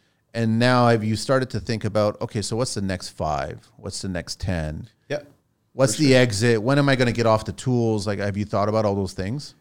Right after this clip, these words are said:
Speaker 2: Yeah, yeah, for sure. I mean, I think you have to in order to grow, right? So
Speaker 1: Yeah.
Speaker 2: there's a period of where, yeah, when I'm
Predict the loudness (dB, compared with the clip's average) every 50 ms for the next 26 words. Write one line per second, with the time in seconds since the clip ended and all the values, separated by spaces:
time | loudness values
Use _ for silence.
0 | _ -2 0 2 2 2 2 0 0 -2 -4 -6 -4 -2 -2 0 0 0 0 -2
1 | -2 -2 -2 0 0 -2 -2 -2 -4 -2 0 0 0 -2 -2 -4 -6 -2 0 2
2 | 2 2 0 -2 -4 -4 -4 -4 -6 -4 0 2 2 4 4 4 2 2 2 0
3 | -2 -2 -2 0 0 0 0 0 0 0 0 0 0 0 -2 -4 -4 -6 -6 -8
4 | -8 -10 -14